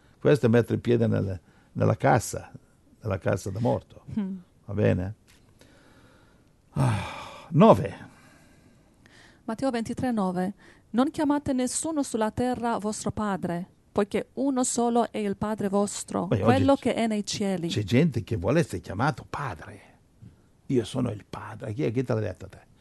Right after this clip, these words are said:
Speaker 1: Eh, sai, una volta parlavo con un prete e stavo fac-, stavo facendo le scritture, diceva, "F-, scritture,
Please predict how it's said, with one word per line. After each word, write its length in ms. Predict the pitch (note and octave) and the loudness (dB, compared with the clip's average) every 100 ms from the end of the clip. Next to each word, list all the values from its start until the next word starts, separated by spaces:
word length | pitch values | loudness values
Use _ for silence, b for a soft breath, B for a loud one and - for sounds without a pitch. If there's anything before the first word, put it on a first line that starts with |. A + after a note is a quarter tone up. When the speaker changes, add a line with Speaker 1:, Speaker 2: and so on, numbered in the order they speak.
| b b _ | b b _
Speaker 1:
Eh, 840 | - C3+ D3 C#3 B2+ B2+ B2 A#2+ A#2 | 6 8 12 12 10 8 6 4 0
sai, 720 | - - B2 B2 G#2+ - G#2 - _ b b b _ _ | -4 -6 -6 -6 -8 -12 -16 -20 _ b b b _ _
una 140 | A#3+ C3+ | -6 -2
volta 180 | C#3+ C#3 | 0 2
parlavo 260 | A#2+ B2 | 2 2
con 120 | B2 | 4
un 80 | B2+ | 4
prete 340 | A#2 B2 D#3+ A2 G2+ | 6 4 6 4 2
e 40 | G2 | 0
stavo 200 | G#2 G#2 | -2 -2
fac-, 180 | F#2+ - | -4 -10
stavo 300 | - - A2 | -20 -6 -4
facendo 340 | G2+ G#2 G#2+ | -4 -6 -8
le 120 | G#2 G2+ | -8 -8
scritture, 560 | - - D3+ F#3+ D#3 - b b | -12 -6 -4 -2 -4 -10 b b
diceva, 520 | - G#2+ A2 G2+ F#2+ F#2 b b b | -8 -4 -2 -4 -4 -10 b b b
"F-, 220 | - - | -12 -12
scritture, 520 | - G#2 C3+ C3 G#2+ | -8 0 4 4 4